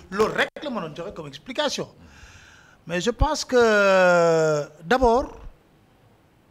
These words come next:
je m'interroge en tant que président conseil économique, social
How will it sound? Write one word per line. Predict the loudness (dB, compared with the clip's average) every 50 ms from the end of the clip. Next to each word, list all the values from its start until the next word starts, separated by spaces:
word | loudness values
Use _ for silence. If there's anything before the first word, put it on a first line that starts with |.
| _ _ _ _ _ _ _ _ _ _ _ _ _ _ _ _ _ _ _ _ _ _ _ _ _ _ _ _ _ _ _
je | -4 -2 0
m'interroge | 2 2 0 0 2 0 2 2 4 2 2 0 -2 -6 -10 -12 -16 _ _
en | -6 -6
tant | -4 -4 -4 -6
que | -6 -8 -4
président | -2 -2 -2 -2 -2 -4 -4 -4 -4
conseil | -6 -6 -6 -6 -4 -6 -8 -8
économique, | -10 -10 -10 -10 -10
social | -10 -6 -6 -6 -6